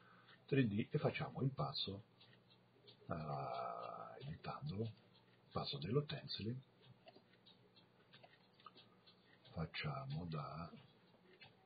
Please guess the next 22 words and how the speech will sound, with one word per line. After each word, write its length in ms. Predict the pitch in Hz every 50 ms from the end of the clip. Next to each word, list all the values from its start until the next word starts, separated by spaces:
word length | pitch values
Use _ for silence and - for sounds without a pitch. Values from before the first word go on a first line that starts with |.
| - - - - - - - - - - - - - - - - - - - - - - - 117
zero 240 | 98 127 143 135 90
uno. 260 | - - - - -
Come 200 | - 123 123 110
sono 280 | - - 104 90 80 76
zone 300 | 71 - 78 73 73 - -
piccole, 340 | - 135 - - 147 - -
questo 260 | - 147 - - -
si 140 | - - -
fa, 240 | - - - - - - -
si 120 | - -
la-, 100 | 127 - - - -
lavora 300 | 76 78 71 73 73 -
in 60 | -
fretta. 420 | - - - 76 76 - - - - - - - - - - - - - -
Anche 220 | - 175 151 - -
il 60 | -
passo, 340 | - 131 - - - - - - - - - - - - - - -
questo 320 | - 143 - - - - -
qui 160 | - - -
non 120 | - - -
mi 100 | - -
piace. 460 | - - - - - - - 139 123